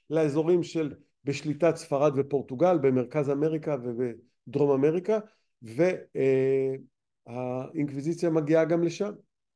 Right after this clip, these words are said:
אנחנו רואים פה הוצאה להורג, אה, במקסיקו של, אה, אה, כן, טקס פומבי כזה של הוצאה של, הוצאה להורג של יהודים מומרים, בעל ו-, ואשתו, זה,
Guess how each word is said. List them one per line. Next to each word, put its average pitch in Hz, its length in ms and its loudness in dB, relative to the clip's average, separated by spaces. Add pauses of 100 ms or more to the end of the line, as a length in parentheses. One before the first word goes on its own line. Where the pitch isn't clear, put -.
(640)
אנחנו 123 320 -6
רואים 127 200 2
פה 135 100 0
הוצאה 127 300 0
להורג, 127 400 2 (460)
אה, 120 640 -2
במקסיקו 165 760 0
של, 135 380 -4
אה, 131 180 -4 (500)
אה, 120 200 -6 (100)
כן, 135 300 -4
טקס 127 380 -8
פומבי 131 380 -2
כזה 147 320 0
של 139 220 -6
הוצאה 127 400 -6
של, 139 160 -12 (340)
הוצאה 139 280 0
להורג 139 240 2
של 135 180 -4
יהודים 131 340 -2
מומרים, 139 500 0
בעל 135 260 -2
ו-, 135 60 -10 (200)
ואשתו, 143 360 -2
זה, 120 120 -6